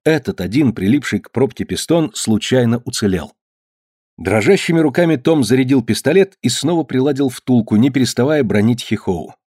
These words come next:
Что же касается ослика, то он с большой охотой повторил свой номер и ударил копытом по втулке. На этот раз раздался громкий треск, а через минуту из жерла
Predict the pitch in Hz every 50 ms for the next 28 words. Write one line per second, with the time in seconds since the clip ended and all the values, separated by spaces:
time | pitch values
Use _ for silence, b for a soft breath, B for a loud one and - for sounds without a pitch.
0 | _ _ _ _ _ - - - 185 175 165 160 - 151 - - 170 165 147 -
1 | - 147 151 - - 165 170 156 - - 160 143 - 151 139 123 - 147 160 156
2 | 135 117 107 117 139 127 - - 170 165 156 135 127 - 160 - - 147 135 127
3 | - 135 - - 120 113 110 98 - - 101 101 110 147 185 180 160 160 160 151
4 | - - - 160 156 143 123 107 117 175 175 156 151 131 123 - 110 - - 120
5 | 117 - 107 95 - - 92 - - - 101 87 76 - - - - - _ _
6 | _ _ _ _ _ _ _ _ - - 123 185 196 185 - - 175 196 185 -
7 | - 120 131 127 104 117 170 165 135 - - 139 113 - 98 117 151 160 139 120
8 | - 131 123 - - 104 110 101 90 - - - 95 - - 113 110 92 87 104
9 | 135 175 196 190 190 175 170 160 - - 113 123 110 90 80 80 104 104 113 120
10 | 151 175 170 165 143